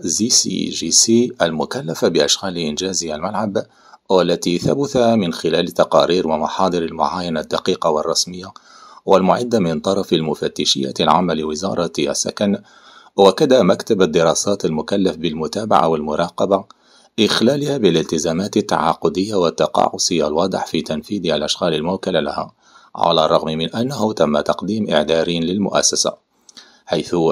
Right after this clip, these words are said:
تم تنبيه المؤسسة لعدة مرات بضرورة احترام البنود والالتزامات التعاقدية المنصوص عليها في العقد الأساسي للصفقة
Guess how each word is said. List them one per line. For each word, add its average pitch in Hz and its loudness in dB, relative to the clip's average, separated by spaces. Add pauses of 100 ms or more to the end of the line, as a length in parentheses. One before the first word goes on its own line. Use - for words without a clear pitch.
(140)
تم 80 0
تنبيه 82 0
المؤسسة - -2
لعدة 82 2
مرات 85 -2
بضرورة 85 0
احترام 90 0
البنود 78 -2
والالتزامات 80 -4
التعاقدية 80 0
المنصوص 82 0
عليها 87 -2 (380)
في - -2
العقد 117 0
الأساسي 90 2
للصفقة 82 0